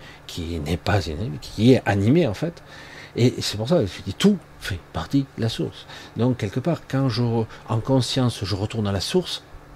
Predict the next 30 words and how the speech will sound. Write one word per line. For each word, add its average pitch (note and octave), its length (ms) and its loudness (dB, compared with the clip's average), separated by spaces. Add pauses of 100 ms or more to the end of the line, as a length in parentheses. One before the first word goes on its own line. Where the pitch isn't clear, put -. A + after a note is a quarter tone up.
(160)
c'est - 220 -6
de F#2 40 -2
quelle F#2 220 -4
source - 300 -4
qu'on E2 100 -6
parle, D#2+ 300 -6
hein ? D#2+ 180 -14 (840)
Parce - 100 -10
que - 100 -8
moi, G#2 320 4
je - 60 -14
pourrais D#2 240 -10
dire, D3 280 0 (420)
je G#2 180 4
me F#2 240 4
connecte B2+ 540 2 (340)
à, F#2 400 0
à F#2 100 -4
ma C3+ 300 4
source. - 460 -6 (920)
Je D#2 60 -12
m'en E2+ 160 -2
abreuve, A#2+ 520 4 (120)
parfois - 400 -4
c'est, D2 320 -4 (880)
c'est E2 300 -10
top, D#3 320 4 (180)
et F#2+ 120 2
par E2 240 -4
moments, G2 420 4